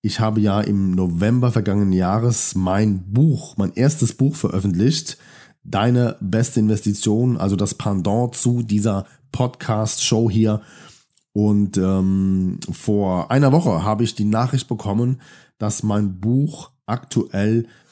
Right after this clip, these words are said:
für den Tiger Award in der Rubrik Business Buch des Jahres nominiert wurde.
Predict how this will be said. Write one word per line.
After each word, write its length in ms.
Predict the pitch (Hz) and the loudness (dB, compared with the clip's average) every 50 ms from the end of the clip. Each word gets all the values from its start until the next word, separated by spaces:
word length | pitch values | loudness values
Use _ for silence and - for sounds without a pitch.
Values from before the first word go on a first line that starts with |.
| _ _ | _ _
für 380 | - - - - - 131 135 135 | -10 -4 -2 2 4 4 4 4
den 340 | 127 120 117 113 104 87 - - - | 4 4 4 4 2 0 -2 -6 -8
Tiger 480 | - - 104 113 131 139 127 131 - - | -4 -2 0 2 2 2 2 0 0 0
Award 680 | - 113 104 98 107 113 120 123 127 123 - - - - - - | 0 -2 0 0 0 2 2 2 0 -2 -4 -6 -10 -8 -4 0
in 160 | 123 131 120 | 0 2 2
der 100 | 120 113 | 2 2
Rubrik 580 | 104 113 110 92 98 87 113 120 120 - - - - | 2 0 -2 -2 0 0 0 0 0 -4 -12 -18 -18
Business 680 | 90 82 82 85 127 147 156 - - 131 127 123 - | -18 -8 -2 0 0 2 2 2 0 0 0 0 -4
Buch 520 | - - - 107 117 123 131 131 131 - - - - | -6 -6 -2 0 2 2 2 0 -2 -8 -18 -10 -6
des 240 | - 101 95 - - | -4 -2 -2 -2 -2
Jahres 720 | 98 95 95 90 104 110 110 101 92 90 - - - - - - | 0 0 0 0 0 0 0 0 -2 -2 -2 -4 -6 -8 -8 -6
nominiert 680 | - 98 98 98 98 104 101 101 107 107 104 95 80 | -4 -2 0 0 2 2 2 2 2 2 0 0 -2
wurde. 380 | 85 90 85 85 82 82 78 78 | -2 -2 0 0 0 -2 -4 -6